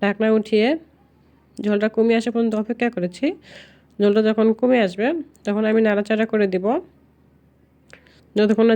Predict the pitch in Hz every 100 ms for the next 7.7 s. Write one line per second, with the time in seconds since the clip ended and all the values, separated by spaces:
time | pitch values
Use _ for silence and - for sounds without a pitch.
0 | 214 208 220 220 214 214 220 226 208 214
1 | 320 - - _ _ 226 233 220 170 202
2 | 208 214 220 220 208 208 214 214 220 202
3 | 175 180 180 254 262 208 190 208 202 202
4 | 196 202 214 202 202 226 214 196 196 -
5 | 190 190 190 277 453 _ - - _ -
6 | 226 226 226 214 214 202 202 208 226 226
7 | 226 226 185 - 208 202 208